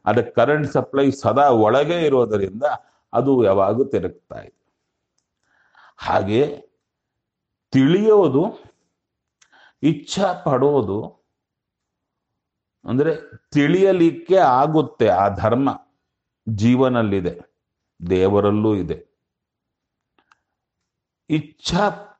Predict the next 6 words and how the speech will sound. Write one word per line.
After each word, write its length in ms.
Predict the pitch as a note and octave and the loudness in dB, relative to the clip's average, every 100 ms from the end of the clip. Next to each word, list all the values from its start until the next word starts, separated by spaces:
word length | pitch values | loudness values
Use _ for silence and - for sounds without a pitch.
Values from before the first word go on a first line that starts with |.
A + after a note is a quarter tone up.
| _ _ _ | _ _ _
ಪಡ್ಲಿಕ್ಕಾಗುತ್ತೆ, 1300 | A#2+ A2 A#2+ C#3 - G2+ F2+ G#2 A2+ F#2 - - _ | -2 0 -2 -2 -4 -2 0 0 -2 -4 -10 -12 _
ಪಡ್ಲಿಕ್ಕೆ, 560 | - G#2+ B2 C#3 C#3+ B2 | -4 -2 0 -2 -2 -2
ಇಚ್ಛಾ 360 | A#2 - - C3 | -2 -4 -4 -2
ಪಡ್ಲಿಕ್ಕೆ 640 | C3+ B2+ B2 C#3 - F3 | -2 -2 -2 -4 -6 -6
ಮೆಕ್ಯಾನಿಸಮ್ 920 | E3+ A2 G2 G#2+ B2 C3+ C#3 D3+ C#3 | -2 -2 -2 -2 -2 0 0 -2 -2
ಇದೆ. 220 | G#2 G#2 | -4 -4